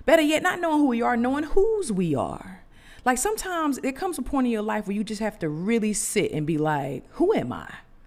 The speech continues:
Like, who am I really?" And along this journey, you're gonna be in certain situations and experiences to ask you who you are and why you do what you do and what makes you, you. See, I think the problem is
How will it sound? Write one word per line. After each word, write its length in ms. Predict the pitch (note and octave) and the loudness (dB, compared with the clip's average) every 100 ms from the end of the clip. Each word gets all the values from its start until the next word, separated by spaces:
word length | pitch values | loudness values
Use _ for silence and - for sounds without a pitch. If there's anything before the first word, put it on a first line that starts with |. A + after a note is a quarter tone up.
| - - - | -20 -20 -6
Like, 200 | F3+ E3+ | -2 -2
who 180 | E3+ F4 | 0 2
am 160 | C4+ | 4
I 120 | A3+ F3 | 2 2
really?" 840 | C#3+ D3+ D3+ A#2+ - G#2 - - - - - _ _ _ _ - - | 0 0 0 -2 -8 -14 -16 -18 -20 -20 -20 _ _ _ _ -10 -2
And 240 | G3+ F#3+ | 0 2
along 320 | F#3 A3 C#4 | 4 4 4
this 160 | C4+ B3+ | 4 2
journey, 460 | C4 C4 C4+ C4 C4 | 0 0 2 2 2
you're 160 | E3+ C#4+ | 2 2
gonna 200 | G4 F4 | 4 0
be 580 | G#3 C4+ C#4 G#3+ G#3+ - | 0 0 2 0 -2 0
in 140 | A3 | 0
certain 260 | G#3+ A3+ A3 | 2 0 -2
situations 760 | A3 A3 F#3+ F#3+ G#3+ A3+ G3+ | -4 -6 -4 -4 -2 -2 -4
and 100 | G3 | -4
experiences 680 | E3 - G#3 G#3 G3+ - G3 | -6 -6 -6 -4 -4 -4 -6
to 160 | - - - G3 | -4 -8 -6 -4
ask 320 | G#3+ - - | -2 -2 -4
you 140 | D3+ | -2
who 180 | C#3+ F#3 | 0 0
you 240 | E3+ D#3+ | 2 0
are 380 | D3 D#3+ G3+ A3+ D#3+ | 2 0 0 -2 -4
and 140 | D#3+ | -2
why 140 | D#3+ | -2
you 100 | E3+ | -4
do 160 | D3+ F3+ | -2 0
what 240 | E3 E3 | 0 -2
you 60 | C#3+ | -6
do 300 | C3+ D3+ - - - - - - - | 0 0 0 -8 -20 -20 -20 -20 -4
and 160 | F3+ | 2
what 180 | F#3+ B3+ | 2 2
makes 300 | A#3+ A#3 - | 2 0 0
you, 380 | F#3+ A#3+ F#3 F3+ - | 2 2 2 -4 -10
you. 440 | D3+ A3 - - - - - - - | 0 2 2 -2 -12 -20 -20 -20 -8
See, 180 | - B3+ | 0 0
I 100 | A#3+ | 0
think 360 | E4 E4 D#4+ - - - | -2 -2 -4 -12 -20 -6
the 80 | G3 | -4
problem 420 | G3 D4+ E4 C#4 | -2 -2 0 0
is 320 | G3+ F#3+ F#3+ | 0 0 -2